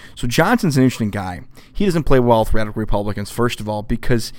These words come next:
he's a Democrat. He was added to Lincoln's cabinet, uh, kind of a popularity measure, and he does not play well with the radical Republicans, and he never will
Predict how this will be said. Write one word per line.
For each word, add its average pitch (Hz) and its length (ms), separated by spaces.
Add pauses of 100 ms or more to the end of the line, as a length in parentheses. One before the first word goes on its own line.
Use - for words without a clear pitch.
(240)
he's 135 260
a 110 40
Democrat. 120 600
He 113 120
was 104 140
added 107 260
to 101 80
Lincoln's 107 320
cabinet, 107 460 (120)
uh, 101 300
kind 104 200
of 104 60
a 104 60
popularity 107 500
measure, 135 340 (480)
and 120 640
he - 240
does 123 140
not 123 220
play 110 180
well 104 180
with 104 80
the 104 80
radical 104 260
Republicans, 104 380
and 104 80
he 120 80
never 120 360
will 107 360